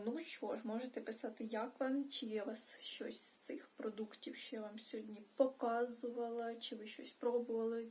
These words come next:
які ваші враження, чи ви хотіли щось спробувати і захотіли ще більше, або передумали, можливо. А також не забувайте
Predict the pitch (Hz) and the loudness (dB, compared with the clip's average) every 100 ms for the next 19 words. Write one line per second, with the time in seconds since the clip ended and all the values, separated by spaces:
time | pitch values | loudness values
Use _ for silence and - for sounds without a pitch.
0 | - - 233 - 226 226 - - 226 220 | -6 -6 -6 -2 0 0 0 0 2 2
1 | 226 220 220 214 - 233 233 247 254 - | 0 0 0 0 -2 0 2 4 4 4
2 | 233 226 240 233 220 226 226 - - - | 4 6 6 4 2 0 0 -2 -6 4
3 | 220 220 220 226 214 208 208 - 214 214 | 6 6 6 0 0 -2 -4 0 0 0
4 | - - - - - 233 226 226 240 233 | -4 -12 -14 -14 -2 4 6 8 6 6
5 | 233 226 220 - - 240 233 220 220 226 | 8 10 10 8 4 10 10 8 6 4
6 | 220 - 214 208 208 - 247 254 233 - | 4 2 2 2 -4 8 12 12 12 10
7 | 214 220 220 208 208 214 208 208 196 196 | 4 4 6 4 2 0 0 -2 -2 -2
8 | 202 202 202 202 196 196 220 - - - | -2 -4 -4 -6 -4 -4 -6 -10 -14 -14
9 | - - 214 220 214 - - - - 226 | -14 0 6 6 4 -4 -16 -6 4 6
10 | 226 220 214 - - - - - - - | 6 2 0 -6 -12 -20 -20 -20 -20 -20
11 | - - - 226 226 226 233 226 226 247 | -20 -20 2 6 8 8 6 4 2 -2
12 | 226 233 220 - 247 | -2 -2 -2 4 4